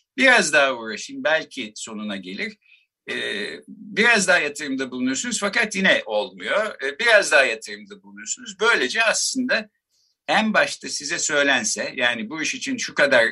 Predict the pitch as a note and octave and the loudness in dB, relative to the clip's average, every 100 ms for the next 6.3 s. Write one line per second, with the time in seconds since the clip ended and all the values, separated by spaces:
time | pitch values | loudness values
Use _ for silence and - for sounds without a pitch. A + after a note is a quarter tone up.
0 | - A#2+ A#2+ A2 - A2+ A2 - G#2+ A2 | -2 -4 -2 -2 -4 -6 -4 0 0 2
1 | G#2+ G#2+ G#2 G#2+ G#2+ A2 G#2 G#2 G#2 G2+ | 2 0 -2 -2 -2 0 0 -2 -2 -2
2 | G2+ G2 G2+ A#2 A#2+ A#2+ G#2 F2 F#2 E2+ | -4 -2 -2 0 0 2 2 0 -8 -12
3 | E2+ C3 F3 F#3+ - _ - D#3 F#3 - | -8 2 2 2 -4 _ 0 4 4 4
4 | C#3 C#3 E3+ G3+ D#3 C3+ B2+ - D3+ E3 | 2 2 -2 -2 -4 -4 -4 -4 0 2
5 | F3 D3 - G#2 B2 A2 B2 C3 G3+ B3 | 2 -2 -10 -6 -4 0 0 0 -2 -2
6 | - - | -2 -4